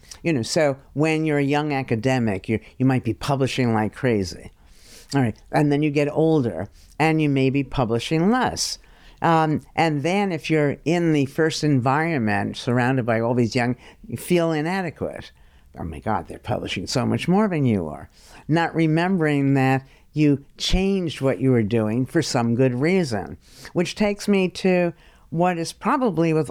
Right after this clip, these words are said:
all the things that I've done over forty-five years, uh,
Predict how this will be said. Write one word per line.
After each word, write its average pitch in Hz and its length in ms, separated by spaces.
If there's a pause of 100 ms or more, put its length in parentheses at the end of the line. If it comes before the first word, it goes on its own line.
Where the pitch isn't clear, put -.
all 180 280
the 185 80
things 156 320
that 135 120
I've 127 260
done 107 400 (340)
over 127 440
forty-five 143 800
years, 98 520 (320)
uh, 135 160